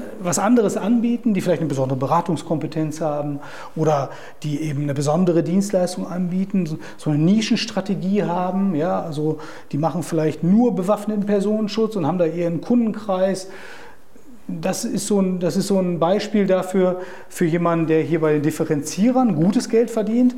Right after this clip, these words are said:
Und dann auf der anderen Seite der Skala haben wir die Marktführer. Porter spricht immer von Kostenführern. Das würde ich jetzt in unserer Branche nicht so übernehmen wollen. Aber die Marktführer, die durch ihre schlichte Größe, zwar nicht in Bezug auf die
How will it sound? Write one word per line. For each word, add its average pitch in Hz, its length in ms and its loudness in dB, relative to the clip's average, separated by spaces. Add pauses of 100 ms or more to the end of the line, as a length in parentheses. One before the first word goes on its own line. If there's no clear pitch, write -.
(260)
Und 175 80 2
dann 175 100 4
auf 180 140 2
der 208 160 0
anderen 202 320 2
Seite 214 260 4
der 202 120 4
Skala 214 600 2 (400)
haben 165 180 0
wir 180 100 2
die 180 120 2
Marktführer. 202 1120 2 (200)
Porter 170 300 2
spricht - 220 -4
immer 175 120 0
von 151 160 -2
Kostenführern. 175 840 0 (180)
Das - 100 -14
würde 156 120 0
ich 147 80 -4
jetzt 160 180 -2
in 170 80 -4
unserer 160 260 0
Branche 139 380 0
nicht 214 260 0
so 220 320 0
übernehmen 180 500 0
wollen. 175 320 2 (360)
Aber 143 80 -2
die 139 80 2
Marktführer, 175 600 0
die 160 120 -4
durch 165 240 -2
ihre 151 140 0
schlichte 185 420 -2
Größe, 165 640 0 (300)
zwar 185 220 0
nicht 190 120 -2
in 196 120 0
Bezug - 280 -4
auf - 200 -2
die 175 280 0